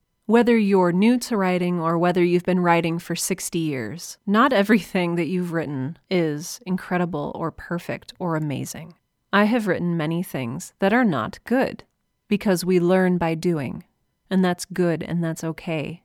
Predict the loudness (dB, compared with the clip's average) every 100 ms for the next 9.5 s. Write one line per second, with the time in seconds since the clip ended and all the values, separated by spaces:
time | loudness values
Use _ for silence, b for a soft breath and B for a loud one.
0 | -2 0 0 0 0 0 0 -4 -4 -8
1 | -12 -20 _ _ _ _ _ _ 2 2
2 | 2 0 0 2 4 4 4 2 0 -2
3 | 2 2 2 0 -4 -6 -4 -4 -4 -8
4 | -8 -4 -4 -2 -4 -2 -2 -4 0 0
5 | 0 0 -2 0 -2 -4 -8 -8 -6 -6
6 | -8 -8 -10 -8 -10 -2 2 4 4 2
7 | -2 -4 -4 -4 -4 -8 -10 -12 -20 _
8 | _ _ -4 0 0 0 -2 -4 -4 0
9 | 2 2 0 -4